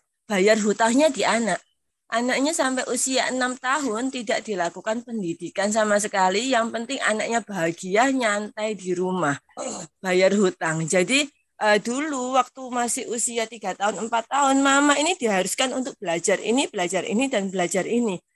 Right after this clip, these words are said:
Anakku enggak, karena rasanya enggak enak, Nak. Ya sudah,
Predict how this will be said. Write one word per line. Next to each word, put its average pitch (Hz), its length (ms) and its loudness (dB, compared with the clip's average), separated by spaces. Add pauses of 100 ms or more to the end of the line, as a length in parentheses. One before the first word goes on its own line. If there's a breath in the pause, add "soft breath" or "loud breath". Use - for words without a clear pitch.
(260 loud breath)
Anakku 226 560 -2
enggak, 226 400 0
karena 247 320 0
rasanya 277 480 0
enggak 226 320 2
enak, 254 480 2
Nak. 175 200 -4 (280)
Ya 190 240 -4
sudah, 190 480 -4